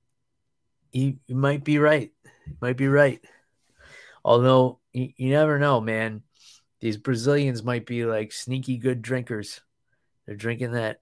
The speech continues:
aguardiente down there, that devil water. Um,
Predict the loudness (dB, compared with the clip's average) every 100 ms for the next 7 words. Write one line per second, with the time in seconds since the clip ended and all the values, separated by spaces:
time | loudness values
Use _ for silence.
0 | _ 0 2 4 2 2 0 -2 -2 -4
1 | -4 -6 -6 -8 -8 -6 -8 -2 0 2
2 | 0 0 -2 -2 -4 -10 _ _ _ _
3 | _ _ -6 -4 -2 -4 -6